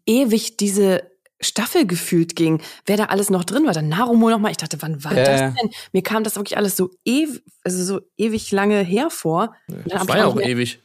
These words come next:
Speaker 1: Voll,
Speaker 2: Ja.
Speaker 1: auf jeden Fall. Ich so, warum durfte
Speaker 3: Ja.
Speaker 1: Claudia eigentlich wiederkommen? Das wusste, konnte ich mir irgendwie auch nicht mehr zusammenreimen.
Speaker 3: Weil Narumol die Kiste aufgemacht hat.
Speaker 1: Ah, ach,
Speaker 2: Ja,
Speaker 1: stimmt.
Speaker 2: und irgend-, irgendwer wäre doch freiwillig gegangen auch. Äh, ja, Gina Lisa, ja, genau.
Speaker 1: Ach so.
Speaker 2: Gina Lisa war ja
Speaker 1: Genau.
Speaker 2: gegangen.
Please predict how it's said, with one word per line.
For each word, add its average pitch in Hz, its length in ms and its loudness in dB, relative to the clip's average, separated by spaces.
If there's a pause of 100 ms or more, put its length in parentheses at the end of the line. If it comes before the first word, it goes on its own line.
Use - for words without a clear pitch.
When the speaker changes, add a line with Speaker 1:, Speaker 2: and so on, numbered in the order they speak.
Speaker 1:
Voll, 226 220 2
Speaker 2:
Ja. - 100 2
Speaker 1:
auf 175 100 0
jeden 233 180 -2
Fall. 247 240 0 (220)
Ich 156 100 -4
so, 160 140 0
warum 185 200 2
durfte 202 220 0
Speaker 3:
Ja. - 60 -4
Speaker 1:
Claudia 196 220 0
eigentlich 165 200 -2
wiederkommen? 277 460 2
Das 247 160 -2
wusste, 185 180 -8
konnte 190 220 -2
ich - 40 -4
mir 180 60 0
irgendwie 156 160 -2
auch 165 140 2
nicht 233 120 -4
mehr 254 120 0
zusammenreimen. 240 760 0
Speaker 3:
Weil 127 120 2
Narumol 147 460 2
die 139 80 2
Kiste 160 280 0
aufgemacht 123 380 0
hat. 117 120 0
Speaker 1:
Ah, 254 640 2
ach, - 140 -6
Speaker 2:
Ja, 123 220 4
Speaker 1:
stimmt. 131 100 2
Speaker 2:
und 127 100 -2
irgend-, 165 400 0
irgendwer 156 520 2
wäre 156 100 4
doch 151 240 0
freiwillig 143 500 0
gegangen 123 400 0
auch. 104 300 0
Äh, 113 220 2
ja, 139 100 4
Gina 165 240 0
Lisa, 139 340 0
ja, 123 140 2
genau. 131 320 0 (160)
Speaker 1:
Ach 175 80 -8
so. 123 60 -2
Speaker 2:
Gina 127 100 2
Lisa 139 260 0
war 131 120 2
ja 135 80 6
Speaker 1:
Genau. 320 140 4
Speaker 2:
gegangen. 147 340 -2